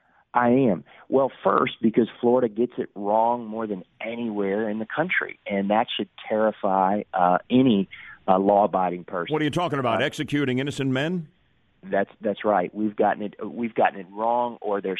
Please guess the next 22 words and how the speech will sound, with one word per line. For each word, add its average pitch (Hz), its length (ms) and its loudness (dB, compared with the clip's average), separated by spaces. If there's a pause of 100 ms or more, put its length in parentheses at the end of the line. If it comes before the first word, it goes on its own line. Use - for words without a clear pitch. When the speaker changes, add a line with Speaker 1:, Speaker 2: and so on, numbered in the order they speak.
Speaker 1:
sentences 98 520 -6
have 92 180 -6
been, 95 380 -4
uh, 90 260 -2
revoked, 95 540 0
and, 85 180 -8 (100)
uh, 85 180 -10 (100)
because, 90 380 0 (440)
because 92 300 -4
D 95 140 -2
N 90 100 -4
A 90 140 -2
evidence 87 380 -4 (100)
has, 85 240 -4 (120)
uh, 82 260 -2
has, 85 180 -4 (220)
has 82 180 -6
ex-, 92 160 -2 (140)
exculpated 92 680 -4
them, 73 200 -8 (440)
and 101 180 2
that, 117 240 2